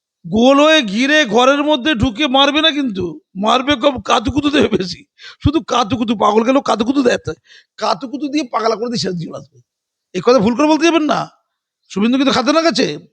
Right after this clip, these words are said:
ও কিন্তু আপনার বাড়িটা গোলে ঘুরবে, শ্রীরামপুরে ঘুরবে না, একদম বাড়ি, "বেরো, বেরো, বেরো, বেরো, বেরো, বেরো" করবে।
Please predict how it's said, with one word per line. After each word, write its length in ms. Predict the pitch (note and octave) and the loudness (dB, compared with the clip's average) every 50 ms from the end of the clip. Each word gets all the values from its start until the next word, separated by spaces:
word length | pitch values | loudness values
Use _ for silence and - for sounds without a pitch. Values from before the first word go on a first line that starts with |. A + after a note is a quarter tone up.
| _ _ _ _ _ _ _ _ _ _ _ _ | _ _ _ _ _ _ _ _ _ _ _ _
ও 140 | - G#3 A#3 | 0 2 2
কিন্তু 220 | G3+ G3+ C4 C4 D4+ | 2 0 0 2 2
আপনার 160 | C#4+ D4+ D4 | 2 2 2
বাড়িটা 380 | A3 A#3 A#3+ C4 C#4+ B3 D#4 | 2 2 2 2 2 2 0
গোলে 240 | C#4+ D4 E4 E4 E4+ | 0 2 2 2 2
ঘুরবে, 440 | D4 C4 E4 D#4+ D4+ E4 D4+ C#4 B3+ | 2 2 0 2 2 2 2 2 2
শ্রীরামপুরে 380 | E3 A#3 C4 C4+ C4+ C#4+ D#4+ D#4 | 2 2 0 0 0 0 -2 -2
ঘুরবে 220 | D4 E4 D#4 D#4+ | -2 -2 -2 -2
না, 160 | C#4+ C4 B3+ | 0 2 2
একদম 200 | C4 C4 B3+ D4 | 2 0 0 0
বাড়ি, 460 | C4+ B3+ C4 C#4+ C4+ C4 A#3 F#3+ E3 - - _ _ - | 0 0 2 2 0 0 -2 -4 -6 -8 -12 _ _ 2
"বেরো, 200 | C#4+ F#4 F4 C#4+ | 4 4 4 4
বেরো, 420 | A3+ - _ C4 E4+ F4+ D#4 - | 2 0 _ 2 2 4 2 0
বেরো, 320 | F#3 F3 C4+ E4 F4 D#4 B3 | 2 2 2 4 4 4 4
বেরো, 320 | F#3 A#3+ D4+ F4+ E4+ D4 - - _ _ _ _ _ _ _ _ _ _ - | 4 4 4 4 2 0 -2 -6 _ _ _ _ _ _ _ _ _ _ 2
বেরো, 220 | C4+ F4 F4+ D#4 | 2 4 4 2
বেরো" 220 | B3 A#3+ C#4 D4 C#4 | 2 2 2 0 0
করবে। 260 | - A3 F#3 E3+ | -4 -12 -20 -20